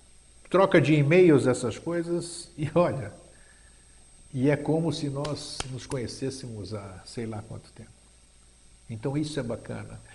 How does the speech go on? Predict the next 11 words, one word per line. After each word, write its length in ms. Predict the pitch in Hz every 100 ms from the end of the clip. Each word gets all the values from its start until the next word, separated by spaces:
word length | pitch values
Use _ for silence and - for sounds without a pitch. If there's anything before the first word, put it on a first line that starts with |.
| - -
Pessoas 520 | 180 180 247 254 -
que 100 | 208
eu 80 | 202
não 160 | 190
vejo 360 | 160 226 220 196
há 60 | -
quarenta 460 | 170 170 208 185
anos, 760 | 180 202 214 135 104 - - - - - - _ _ - - - - _ 135
mas 180 | 104
elas 260 | 131 131 113
existem. 600 | 113 113 175 - - -